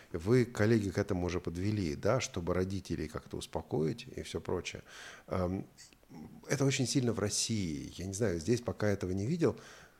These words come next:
а, наверное, из-за незнания языка. Может быть, его, этого просто здесь нет. <clears throat> В Америке, <clears throat> простите, тоже этого не видел, хотя язык там знаю. Значит,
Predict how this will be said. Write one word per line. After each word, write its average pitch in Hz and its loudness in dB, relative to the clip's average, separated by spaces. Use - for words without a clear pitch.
а, 98 2
наверное, 110 4
из-за 95 2
незнания 90 2
языка. 85 -2
Может 92 -2
быть, 135 -2
его, 135 6
этого 104 2
просто 92 -4
здесь 92 0
нет. 76 -4
<clears throat> - -20
В 175 8
Америке, 139 4
<clears throat> - 10
простите, 127 6
тоже 107 10
этого 90 2
не 107 4
видел, 165 4
хотя 104 2
язык 123 4
там 107 2
знаю. 98 2
Значит, 135 2